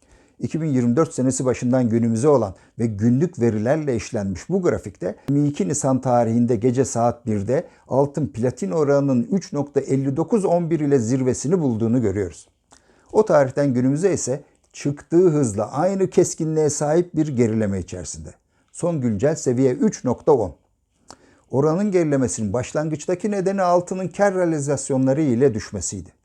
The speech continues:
Son birkaç gündür yaşanan gerilemenin nedeni ise platinde gerçekleşen büyük tırmanış.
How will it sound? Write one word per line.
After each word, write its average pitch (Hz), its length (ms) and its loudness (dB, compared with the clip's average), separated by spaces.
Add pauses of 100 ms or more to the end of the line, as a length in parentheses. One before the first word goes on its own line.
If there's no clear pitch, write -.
(300)
Son 139 300 -4
birkaç 113 400 -6
gündür 120 300 -2
yaşanan 110 420 -2
gerilemenin 98 640 -2
nedeni 98 320 -2
ise 180 400 -2 (380)
platinde 101 480 -6
gerçekleşen 104 800 -4
büyük 101 280 -2
tırmanış. 87 520 -14